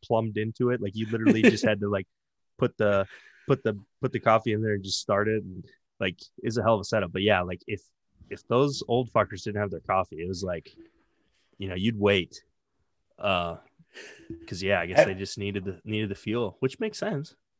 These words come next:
Speaker 2: Have you ever run across one of those people that, like, they, like, don't drink water?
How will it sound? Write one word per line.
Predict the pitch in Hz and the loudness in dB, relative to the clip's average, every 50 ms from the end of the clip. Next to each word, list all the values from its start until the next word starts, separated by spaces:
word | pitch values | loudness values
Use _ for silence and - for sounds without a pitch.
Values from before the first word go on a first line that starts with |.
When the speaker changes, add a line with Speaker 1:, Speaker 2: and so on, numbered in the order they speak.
| _ _ _ - | _ _ _ 2
Speaker 2:
Have | - 151 143 | 2 4 8
you | 165 196 | 8 8
ever | 214 196 143 | 8 6 6
run | 123 127 127 131 139 135 | 6 6 8 8 6 6
across | 127 - - 131 127 120 - | 4 4 4 6 6 6 4
one | 131 123 | 2 2
of | 120 | 2
those | 123 117 - | 2 0 2
people | - 123 120 | 2 4 4
that, | 123 117 117 113 117 | 4 4 4 2 -2
like, | 113 113 107 - - _ _ _ - _ _ - | -2 -4 -4 -4 -8 _ _ _ -20 _ _ -2
they, | 127 123 120 | 0 2 2
like, | 120 117 101 - - | 2 2 0 -2 2
don't | - 120 120 123 123 | 2 4 4 2 0
drink | - 117 117 113 113 - | 0 0 0 0 0 0
water? | 110 107 107 107 104 113 117 123 127 - | 0 2 2 2 2 2 2 2 0 -2